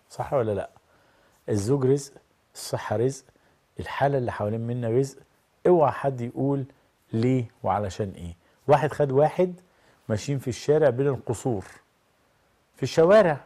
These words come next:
والبيوت، خدوا بالكوا قوي قوي قوي من المثل ده. اتنين ماشيين وشافوا مثلا منطقة كده كلها فلل وقصور، فقال للواحد، قال لزميله ايه؟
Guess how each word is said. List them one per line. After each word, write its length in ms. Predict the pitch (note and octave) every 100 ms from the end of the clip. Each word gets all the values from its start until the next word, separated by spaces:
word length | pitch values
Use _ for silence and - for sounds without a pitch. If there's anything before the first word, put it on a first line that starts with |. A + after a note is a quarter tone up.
| _
والبيوت، 680 | A#2+ B2 A2 B2+ D3+ D3 A2
خدوا 240 | - F3+
بالكوا 340 | E3+ F#3+ - F3+
قوي 200 | F#3+ E3+
قوي 240 | F#3 F3+
قوي 200 | F3 F#3
من 120 | D#3+
المثل 460 | D#3 D3+ F3 - C#3+
ده. 160 | D#3 D#3 _ _ _
اتنين 160 | - D#3
ماشيين 540 | D3 A#2 D3 E3 G#3 G#3 - _ _ -
وشافوا 400 | A2+ - C#3+ C3
مثلا 260 | C#3 C3+ B2+
منطقة 380 | A#2+ G#2+ D3+
كده 180 | A#2 C#3+
كلها 320 | B2 B2+ C3
فلل 340 | A2+ C#3+ E3+ F3 - _ _
وقصور، 600 | A2+ - A2+ - A2 G2+ - - _ _
فقال 300 | C3 B2+ F3+
للواحد، 500 | E3+ C3 C3+ B2+ A#2 -
قال 120 | D#3+
لزميله 560 | D3+ A#2 A#2 B2 A2+ G#2+
ايه؟ 300 | A2 A2 G#2